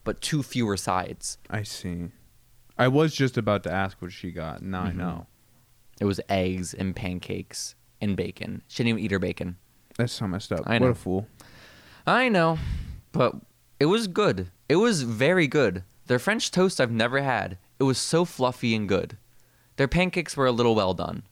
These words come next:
Speaker 1: Eggs, spot on. Killed it. Sometimes when you get over easy,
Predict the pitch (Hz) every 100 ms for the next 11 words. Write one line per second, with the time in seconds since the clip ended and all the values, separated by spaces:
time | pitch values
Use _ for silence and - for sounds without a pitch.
0 | _ _ _ _ _ - 127 156 123 -
1 | _ - - 113 104 101 95 104 98 _
2 | - _ - 143 113 95 - 131 135 127
3 | 127 117 101 110 113 107 110 123 127